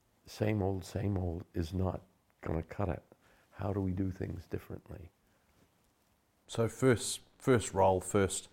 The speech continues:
Speaker 2: professional job, as you said, Amax Incorporated in Canada. Then in nineteen seventy-eight, you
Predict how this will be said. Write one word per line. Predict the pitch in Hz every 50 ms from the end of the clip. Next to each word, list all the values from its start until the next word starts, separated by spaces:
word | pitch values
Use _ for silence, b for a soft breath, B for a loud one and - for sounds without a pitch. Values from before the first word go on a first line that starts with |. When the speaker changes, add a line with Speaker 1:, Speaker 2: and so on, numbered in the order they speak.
| B B B B B B B B B
Speaker 2:
professional | - 127 - - 113 101 - - 104 101 95 87 85 80
job, | - 104 98 95 90 80 82 - - -
as | - 95 - 92
you | 85
said, | - - - 85 87 82 73 - - -
Amax | 92 101 95 92 90 87 85 - - - -
Incorporated | 67 85 78 - 92 82 - - 87 82 80 78 82 80 76 73 76 - -
in | - 90 85 80 80
Canada. | 78 - - 95 87 87 82 78 87 90 82 -
Then | 104 110 113
in | 110 104 101 98 90 - B B B B B B B B
nineteen | 110 107 107 104 101 - 107 98 95 90
seventy-eight, | - - - 101 87 92 95 87 87 90 95 101 110 - - - -
you | - 92 90 90 90 87